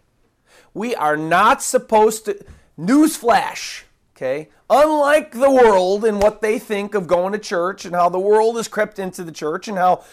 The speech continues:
the church has, has accommodated the world and coming into the church, we are not supposed to come to church. You are not supposed to come to church. I'm not supposed to come to church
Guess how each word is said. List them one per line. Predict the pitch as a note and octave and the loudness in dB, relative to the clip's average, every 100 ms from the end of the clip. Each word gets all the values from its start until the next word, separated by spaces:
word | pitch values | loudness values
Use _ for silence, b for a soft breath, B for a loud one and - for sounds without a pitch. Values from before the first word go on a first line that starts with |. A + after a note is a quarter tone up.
| B | B
the | G#3 | -6
church | G#3 - C4+ C4+ - | -6 -2 0 0 0
has, | B3 G#3 F#3 - | -2 0 -4 -8
has | G3 G3 F3 - - | -4 -4 -6 -12 -12
accommodated | F#3 - D4 D4+ A3+ G3 F#3 E3 | -4 2 2 2 2 2 0 -2
the | E3 | -2
world | D3 C#3+ D3 E3+ | 0 0 0 -4
and | E3 b b _ | -8 b b _
coming | - A3 C#4 A3+ | -2 0 2 0
into | F3 - | -4 -8
the | C#3 | -12
church, | B2 A#2 A2 - | -12 -16 -16 -16
we | D#3+ F#3 B3+ B3 | -14 -8 -2 2
are | G#3+ G#3 | 2 0
not | G#3 A#3+ C4+ | -2 -2 0
supposed | - A#3 A3+ A3 A3 | -2 0 2 2 0
to | D#3+ | -8
come | - F3+ E3+ | -2 -2 -2
to | F3+ | -10
church. | - D3+ D3 b b - | -8 -6 -8 b b -18
You | C#3+ A3 D4 C#4 | -6 -2 2 2
are | G#3+ | 2
not | F#3 F3+ E3 | 2 0 0
supposed | F3 E3+ E3 D3+ - | -4 -2 0 -2 -8
to | |
come | C#3+ D#3+ D3 | -6 -4 -4
to | D3 | -8
church. | C3+ F#3 D#3 - - | -10 -8 -8 -10 0
I'm | E4+ D#4 D4+ | 2 2 2
not | B3+ G3 | 2 0
supposed | - F#3+ - F3 - | -4 -8 -6 -6 -6
to | - | -14
come | - E3 D#3 | -6 -6 -6
to | D3 | -12
church | - D#3 | -10 -10